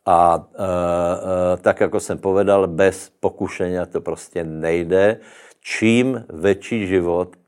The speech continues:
tým lepšie zvládol túto oblasť. Čím mrzkejší život, čím ďáblu podobnejší život, je život, ktorý, e, toto premáhanie, toto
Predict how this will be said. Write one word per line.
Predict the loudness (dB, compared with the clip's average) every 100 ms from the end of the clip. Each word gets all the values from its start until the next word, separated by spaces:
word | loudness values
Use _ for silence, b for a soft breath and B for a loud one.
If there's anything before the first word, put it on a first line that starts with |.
| _
tým | -6 -2 -2 -2 -6 -8
lepšie | -4 4 4 4 -2 0 2 2
zvládol | 0 2 4 4 2 2 -2 -8
túto | -8 -4 -4 -4 -4
oblasť. | -6 -6 -14 -20 -20 _ B B B
Čím | B -2 -2 -2
mrzkejší | -6 -6 2 2 0 -6 -2 -2 -2 -10 -12
život, | -12 -14 -18 _ _ _ _ _ _
čím | -10 -2 0 0 b b
ďáblu | 4 4 6 4 2 0
podobnejší | -2 -2 -2 -6 -10 -12 -14 -10
život, | -8 -4 -4 -4
je | -6 -6
život, | -2 -2 2 2 2 -2
ktorý, | _ -2 0 2 0 -2 -4 b b b b b b b 4
e, | 8 10 10 8 4 0
toto | 4 4 6 6 6 4 -4 _ _ _ 4
premáhanie, | 6 6 4 4 4 4 6 6 6 4 2
toto | 2 2